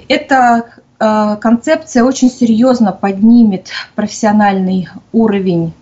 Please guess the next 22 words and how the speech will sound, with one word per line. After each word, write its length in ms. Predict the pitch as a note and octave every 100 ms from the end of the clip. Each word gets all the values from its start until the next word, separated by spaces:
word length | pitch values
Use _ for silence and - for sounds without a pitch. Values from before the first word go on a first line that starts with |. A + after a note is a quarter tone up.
| -
э, 220 | F3+ F3
нашей 380 | F#3 F#3+ - G3
помощи. 720 | - D4+ D#4 - - F#3+ - - - - - -
И 400 | G#3+ A3 G#3+ G3
самые 540 | - G#3+ G3+ G3 F#3+
главные 480 | G#3+ G#3+ G3+ F#3 F3+
задачи, 400 | F#3 F#3 F3+ -
которые 420 | F3+ F3+ F#3 F3
мы 120 | F3
в 60 | F3+
том 180 | G3 F3+
числе 280 | - F3+ F3
ставим, 680 | - F#3 A#3 C#4+ C#4+ C#4+ -
э, 40 | G3
в 320 | F#3+ F#3+ -
формировании 560 | G#3+ G#3+ G#3 G#3 G3
таких 340 | F#3 F#3 F3 -
центров, 440 | A3 C4+ D4 B3 - - - -
это, 720 | - A#3+ - G#3+ G#3 G3 - -
э, 340 | F3 F3 F3 F#3
лекарственное 600 | F#3 G3+ - A3 F#3+ F#3
обеспечение. 840 | F3 - F3 - - D#3 D3 E3